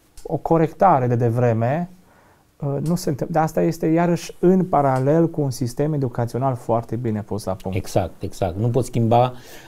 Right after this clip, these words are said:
Speaker 2: uh, o rotiță din tot sistemul, o rotiță din țată, fără să se îmbuce cu alte elemente din, uh, social care să ajute spre acolo. Acolo este o școală primară serioasă, pe care se construiește un gima-, un gimnaziu serios, pe care după aceea se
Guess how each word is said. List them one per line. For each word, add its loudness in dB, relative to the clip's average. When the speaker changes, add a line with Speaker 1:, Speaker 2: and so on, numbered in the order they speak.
Speaker 2:
uh, -2
o 4
rotiță 4
din 2
tot 0
sistemul, 0
o 2
rotiță 0
din 2
țată, 0
fără 2
să -2
se -4
îmbuce 2
cu -2
alte 2
elemente 0
din, 2
uh, 4
social 4
care 4
să 0
ajute 4
spre -2
acolo. 2
Acolo 4
este 4
o 6
școală 2
primară 2
serioasă, 2
pe -4
care 2
se -2
construiește -2
un 0
gima-, 0
un 2
gimnaziu 0
serios, 0
pe -6
care 2
după 0
aceea 2
se 0